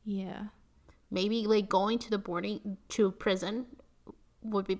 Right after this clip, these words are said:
Speaker 2: better than going to the boarding
Speaker 1: Yeah, than
Speaker 2: school.
Speaker 1: going to the boarding school. Yeah.
Speaker 2: 'Cause have
Speaker 1: Yeah.
Speaker 2: you seen the Paris Hilton documentary?
Speaker 1: I haven't, but I've, I know about it.
Speaker 2: So I watched that on YouTube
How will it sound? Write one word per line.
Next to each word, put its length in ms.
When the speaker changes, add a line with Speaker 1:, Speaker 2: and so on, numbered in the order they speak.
Speaker 2:
better 340
than 180
going 260
to 80
the 100
boarding 300
Speaker 1:
Yeah, 40
than 60
Speaker 2:
school. 360
Speaker 1:
going 120
to 60
the 80
boarding 480
school. 460
Yeah. 240
Speaker 2:
'Cause 200
have 140
Speaker 1:
Yeah. 60
Speaker 2:
you 60
seen 240
the 80
Paris 320
Hilton 280
documentary? 840
Speaker 1:
I 140
haven't, 320
but 100
I've, 120
I 120
know 180
about 260
it. 220
Speaker 2:
So 160
I 120
watched 400
that 200
on 120
YouTube 440